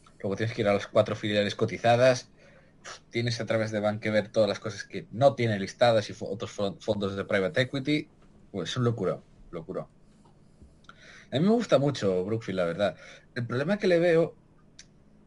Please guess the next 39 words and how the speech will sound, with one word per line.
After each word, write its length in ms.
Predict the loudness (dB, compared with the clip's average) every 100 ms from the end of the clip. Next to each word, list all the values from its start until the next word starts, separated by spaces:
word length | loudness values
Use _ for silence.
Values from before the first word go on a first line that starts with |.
| _ -8
es 140 | -8
que 180 | -8 -10
quizás 340 | -4 0 0
sea 280 | 2 4 4
más, 180 | 0 -4
algo 160 | -4 -2
más 240 | -2 -4
cíclico 640 | -6 -8 -8 -8 -8 -6 -6
de 160 | -4 -6
lo 100 | -4
que 140 | -6
nos 200 | -6 -12
pueda 360 | -2 0 0 2
parecer. 460 | 0 -2 -8 -10 _ _ _ _ _
¿Por 200 | -4 -2
qué? 240 | 4 2 2
Sencillamente 580 | -10 -2 2 2 2 2
viendo 220 | 4 4
la 100 | 4
cotización, 640 | 0 -4 -8 -2 -2 -2 -10 _ _ _ _
tú 100 | -6
ves 160 | -4 0
la 80 | 0
hostia 240 | -2 -6
que 80 | -10
se 100 | -8
comieron 420 | -4 0 0 0
en 60 | -4
dos 180 | -8 -4
mil 160 | 2
ocho 360 | 2 2 -8 -14 -18 _ -20 -20 -6
o 140 | -4
que 80 | -4
se 100 | -4
comieron 320 | -2 0 -2
en 60 | -2
dos 120 | -2
mil 200 | -2 -2
quince, 500 | -2 -4 -4 -10